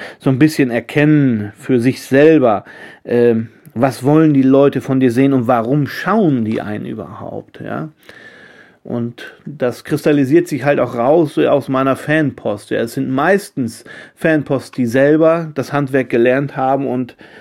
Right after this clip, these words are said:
nochmal ein paar Tipps gerne hätten oder einfach nur sagen, "Das ist eine gute Idee", die haben wir direkt umgesetzt im Betrieb oder haben einen Meistertitel im anderen Gewerke und fangen jetzt an, mit dem Holz zu arbeiten, wie vor kurzem auch erst ein Bauunternehmer, ein Diplom-Ingenieur, glaube ich sogar,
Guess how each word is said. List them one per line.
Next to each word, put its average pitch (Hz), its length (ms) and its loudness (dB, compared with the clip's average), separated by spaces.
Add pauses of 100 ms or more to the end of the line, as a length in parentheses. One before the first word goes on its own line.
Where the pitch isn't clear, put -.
(120)
nochmal 123 300 -2
ein 113 80 -6
paar 117 180 -8
Tipps - 280 -6
gerne 139 260 0
hätten 139 460 -2
oder 107 720 -6
einfach 117 260 -8
nur 117 160 -4
sagen, 113 300 -2
"Das 113 140 -4
ist 120 40 -8
eine 117 80 -4
gute 123 240 -2
Idee", 139 320 2
die 135 140 0
haben 113 160 -2
wir 117 80 -2
direkt 117 280 -4
umgesetzt 139 640 0
im 127 160 -4
Betrieb 139 640 2 (560)
oder 131 280 -2
haben 127 300 -4
einen 123 240 -4
Meistertitel 131 720 -2
im 127 160 0
anderen 139 340 2
Gewerke 135 540 2
und 120 140 -2
fangen 131 260 -4
jetzt 117 180 -6
an, 120 180 -4
mit 120 160 -4
dem 135 200 0
Holz 147 400 2
zu - 160 -10
arbeiten, 117 520 -2
wie 113 100 -4
vor 113 200 -4
kurzem 120 380 -2
auch 123 220 -2
erst 120 180 -4
ein 113 140 -4
Bauunternehmer, 117 720 0
ein 110 120 -2
Diplom-Ingenieur, 120 880 0
glaube 107 300 0
ich 110 80 -12
sogar, 104 320 -2